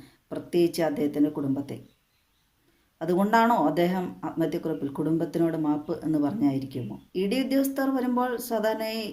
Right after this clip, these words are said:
പിഴ ഒടുക്കിയാൽ മതി എന്നൊക്കെയാണ്. അതിലും അപ്പുറം എന്തോ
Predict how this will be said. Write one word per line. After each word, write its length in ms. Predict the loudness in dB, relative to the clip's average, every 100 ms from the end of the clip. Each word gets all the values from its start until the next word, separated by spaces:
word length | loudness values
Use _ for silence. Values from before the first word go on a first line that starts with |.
| -12 _
പിഴ 140 | 0 2
ഒടുക്കിയാൽ 380 | 2 0 -2 -2
മതി 320 | -2 -2 -2
എന്നൊക്കെയാണ്. 480 | -4 -4 -2 -2 -2 -6 _
അതിലും 480 | -2 2 4 4 4 -2 -6
അപ്പുറം 460 | 2 4 4 0 -2
എന്തോ 360 | 0 4 4